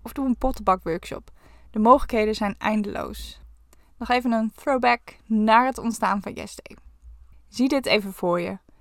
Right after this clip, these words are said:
Drie vriendinnen, met een glas wijn in hun hand, hebben een gezellige avond en zetten vrij casual de film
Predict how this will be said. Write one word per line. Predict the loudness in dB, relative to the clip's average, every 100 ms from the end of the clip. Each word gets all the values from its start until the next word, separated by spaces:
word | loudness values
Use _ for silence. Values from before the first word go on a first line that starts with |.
| -20 _ -14
Drie | -4 -2
vriendinnen, | 0 0 2 0 -2 -6 -16 -20 -16 -6
met | -2 -2
een |
glas | 2 2 4
wijn | 4 4
in | 0
hun | -2
hand, | 0 0 -2 -10 -20 -20 -20 -16
hebben | -6 -2 0
een | 0
gezellige | -2 0 0 0 4
avond | 4 4 -2 -6
en | -8
zetten | -8 -6 -8
vrij | 2 2 2
casual | -2 -4 -2 -2 -2
de | -6
film | -2 -2 0